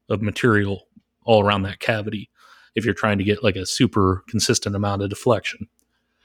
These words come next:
<clears throat> Inconsistent cups, cusp can lead to decreased tool life. So look at that. Look at rest material and corners. That could be a, a tricky area. Um, and, and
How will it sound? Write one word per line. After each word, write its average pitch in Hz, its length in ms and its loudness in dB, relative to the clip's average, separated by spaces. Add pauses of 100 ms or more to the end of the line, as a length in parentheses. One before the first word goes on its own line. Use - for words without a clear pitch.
(460)
<clears throat> - 520 2
Inconsistent 151 680 2
cups, - 580 -2 (220)
cusp - 340 2 (140)
can 135 300 0
lead 135 220 0
to 120 360 0
decreased 120 420 -4
tool 123 140 2
life. 131 360 -2 (640)
So 110 420 2
look 131 200 2
at 127 80 -4
that. 120 380 0
Look 135 160 0
at - 100 -2
rest 113 280 2
material 135 480 4
and 110 120 2
corners. 139 640 0 (400)
That 113 140 0
could 117 120 -4
be 117 160 4
a, 110 240 4
a 110 160 -2
tricky 123 360 0
area. 117 420 2 (920)
Um, 101 480 2 (920)
and, 131 280 2
and 131 240 0